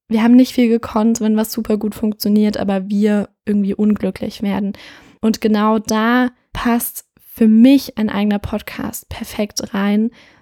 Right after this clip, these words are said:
weil es zu meiner Art passt, zu dem, wie ich mich zeigen möchte, wie ich mich sichtbar machen möchte mit meinem Business. Und ich merke, dass der Podcast einfach extrem gut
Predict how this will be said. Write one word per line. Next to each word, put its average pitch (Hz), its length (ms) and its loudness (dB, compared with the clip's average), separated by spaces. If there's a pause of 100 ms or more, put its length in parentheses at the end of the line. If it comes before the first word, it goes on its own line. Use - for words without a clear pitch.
(160)
weil 196 460 0
es - 180 -8
zu - 140 -4
meiner 214 340 2 (100)
Art 214 360 -4
passt, 226 400 -4
zu - 120 -4
dem, 208 440 2
wie 214 180 0
ich - 160 -6
mich 208 400 0 (440)
zeigen 220 580 0
möchte, 247 420 0
wie 214 80 0
ich 208 120 -6
mich 214 200 -2
sichtbar 226 420 -2
machen 233 380 0
möchte 233 320 -2
mit 240 240 2
meinem 220 220 0
Business. 254 520 -2 (480)
Und 247 300 6
ich - 140 -4
merke, 214 440 0
dass 214 140 -4
der - 120 -6
Podcast - 520 -6
einfach 214 220 -2
extrem 214 520 0
gut 214 300 -4